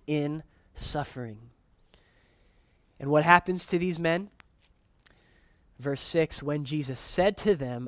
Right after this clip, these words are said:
"I am he," they drew back and fell to the ground. That's just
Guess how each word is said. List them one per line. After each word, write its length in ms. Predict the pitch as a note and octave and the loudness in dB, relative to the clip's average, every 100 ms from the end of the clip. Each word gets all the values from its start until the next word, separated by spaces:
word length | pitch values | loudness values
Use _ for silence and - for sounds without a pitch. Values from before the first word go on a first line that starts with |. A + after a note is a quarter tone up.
| - - | -6 4
"I 440 | D3 E3 F#3 F3+ | 8 10 8 4
am 340 | D#3 E3 E3+ E3 | 0 2 2 -2
he," 420 | C3+ B2+ B2 B2+ _ _ _ _ _ | -6 -6 -6 -12 _ _ _ _ _
they 240 | B2+ D#3 D3+ | -2 0 0
drew 260 | C3+ D3 | 0 0
back 680 | B2 D#3 F3 G3+ - - - - _ _ - | 4 10 12 10 6 -18 -20 -20 _ _ -6
and 200 | D3+ C3+ | -6 -6
fell 640 | - D#3 D#3 D#3 D#3+ D#3 - _ _ _ - | -2 4 6 6 4 0 -8 _ _ _ -8
to 140 | - | -4
the 120 | C3+ B2+ | -4 -4
ground. 500 | A#2+ G#2+ G2+ A2 - _ _ _ _ _ _ _ _ _ _ _ - _ - | -8 -12 -16 -20 -20 _ _ _ _ _ _ _ _ _ _ _ -20 _ 0
That's 220 | F#3 - | 0 4
just 400 | F#3+ F3 - | 4 4 0